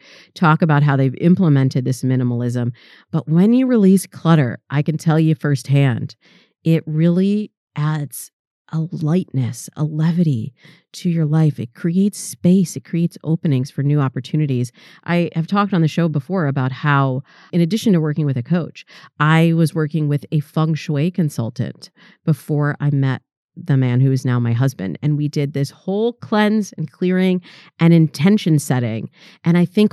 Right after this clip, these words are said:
all of that was in the perfect storm that brought us into one another's world. And it's not, it's not woo-woo, y'all. It's, it's, it's really concrete.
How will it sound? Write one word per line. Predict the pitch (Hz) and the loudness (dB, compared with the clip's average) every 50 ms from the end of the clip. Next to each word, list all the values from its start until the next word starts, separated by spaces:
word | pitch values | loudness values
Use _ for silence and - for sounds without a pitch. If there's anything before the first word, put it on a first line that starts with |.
| - _ - | -2 _ -2
all | 156 170 185 202 202 | 0 0 2 2 2
of | 214 185 170 | 0 2 2
that | 170 160 147 - - | 2 2 2 0 -2
was | - 160 147 | -2 -2 0
in | 160 156 156 | 2 2 0
the | 156 | 0
perfect | - - - 156 143 - - 147 - | -2 -2 -6 -6 -6 -6 -10 -12 -12
storm | - - - 135 135 151 165 170 160 | -12 -8 -6 -4 -2 -2 -2 -2 -2
that | 147 131 - - _ _ | -2 -4 -4 -8 _ _
brought | 151 151 147 139 143 143 - _ | -4 -2 0 0 0 -2 -4 _
us | - 143 135 131 120 - - _ | -4 -2 -2 -2 -4 -6 -8 _
into | 147 139 135 135 127 - 143 131 127 | -2 -2 -2 -2 -4 -4 -6 -6 -6
one | 123 131 131 127 123 | -6 -6 -4 -4 -2
another's | 131 127 120 120 113 110 110 127 120 - | -2 -4 -4 -4 -6 -6 -6 -8 -8 -8
world. | 131 131 127 120 131 151 196 247 285 339 302 - - - - - - - _ _ | -8 -6 -4 -2 0 0 2 2 0 0 -4 -6 -14 -20 -20 -20 -20 -20 _ _
And | - 196 202 196 190 185 175 - _ | 0 0 2 2 0 -2 -4 -8 _
it's | - 180 - - 180 | -6 -6 -4 0 2
not, | 165 165 165 175 190 196 - - _ - _ _ _ _ - | 4 4 4 4 2 0 -4 -8 _ -20 _ _ _ _ -10
it's | 180 - - | -8 -4 0
not | 180 175 196 196 | 0 0 0 0
woo-woo, | 160 185 180 214 247 233 180 156 139 135 139 160 - _ _ | 0 -2 -4 -4 -4 -2 -2 -2 -2 -2 -4 -6 -8 _ _
y'all. | - 160 143 143 143 143 151 - - _ | -4 -4 -2 -2 -2 -4 -6 -8 -6 _
It's, | 170 175 - - - _ | -4 -4 -4 -6 -10 _
it's, | - 180 175 - - - - _ _ | -4 -4 -4 -4 -12 -18 -20 _ _
it's | - 175 - - | -6 -6 -6 -6
really | 185 196 220 233 233 202 | -4 -4 -2 -2 -4 -4
concrete. | - - 180 165 160 160 - - - 175 165 107 - - | -4 -2 -2 0 0 -2 -4 -6 -4 -4 -4 -4 -6 -10